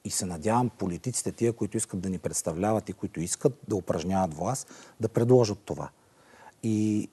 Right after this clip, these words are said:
а, дай Боже, дай Боже, иначе не можем да очакваме от хората, които протестират и са недоволни, да,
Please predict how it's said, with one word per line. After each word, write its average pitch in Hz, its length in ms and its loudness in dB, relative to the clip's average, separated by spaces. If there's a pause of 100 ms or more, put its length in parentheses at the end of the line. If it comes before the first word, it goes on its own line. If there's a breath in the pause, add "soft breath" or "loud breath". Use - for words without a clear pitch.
(100)
а, 98 360 0 (880 soft breath)
дай 127 180 6
Боже, 131 340 6 (240)
дай 127 180 8
Боже, 131 260 4
иначе 151 260 2
не 117 60 2
можем 170 240 2
да 180 60 4
очакваме 143 380 0
от 120 100 -4
хората, 123 300 -2
които 110 260 -6
протестират - 640 -6
и - 20 -2
са 107 100 -2
недоволни, 98 540 0
да, 98 200 -2